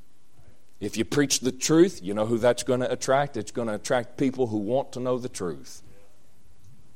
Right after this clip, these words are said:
That's the way it'll turn out every time.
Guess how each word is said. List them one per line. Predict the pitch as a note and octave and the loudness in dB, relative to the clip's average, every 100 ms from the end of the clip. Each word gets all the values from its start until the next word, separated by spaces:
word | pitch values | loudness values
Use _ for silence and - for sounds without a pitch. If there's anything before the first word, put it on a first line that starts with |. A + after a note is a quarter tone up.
| - - - - - - - - - - | -14 -14 -14 -14 -14 -14 -12 -12 -12 -12
That's | E3+ - E3+ E3+ | 2 8 8 6
the | - D#3+ | 2 6
way | D#3 D3+ | 6 6
it'll | C#3+ | 6
turn | C3 C#3+ C3 | 2 2 2
out | B2+ C3 - - - - | 4 2 2 -4 -12 0
every | C3+ E3 E3+ G3 | 8 8 10 6
time. | G3 D4 A#3+ D3+ G#2 D2 | 10 12 12 10 6 -2